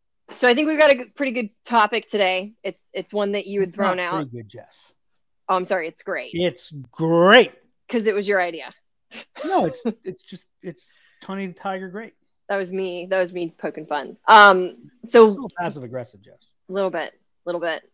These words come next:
Speaker 1: I, I, that's how I get on Fridays. A little bit passive aggressive. I'm done with the week. Um, so we wanna talk about what almost everyone is getting wrong about data and metrics.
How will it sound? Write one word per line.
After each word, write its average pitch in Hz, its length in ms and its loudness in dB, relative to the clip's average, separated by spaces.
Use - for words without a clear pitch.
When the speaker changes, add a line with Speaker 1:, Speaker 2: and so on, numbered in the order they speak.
Speaker 1:
I, 180 160 -2
I, 202 60 -2
that's 180 260 -2
how 175 80 -2
I 175 120 -2
get 185 140 -4
on 180 160 -6
Fridays. 107 540 -12
A - 20 -20
little 165 160 -10
bit 165 140 -10
passive 160 320 -10
aggressive. 185 360 -10
I'm 190 120 -18
done 170 200 -8
with 156 100 -14
the - 80 -14
week. - 220 -14
Um, 208 560 8
so 254 140 -2
we 254 60 2
wanna 277 200 8
talk 277 180 6
about 233 320 6
what 254 500 4
almost 220 1000 -2
everyone 196 420 -6
is 180 140 -10
getting 175 240 -6
wrong 170 260 -6
about 156 240 -10
data 165 240 -8
and 156 160 -16
metrics. - 680 -20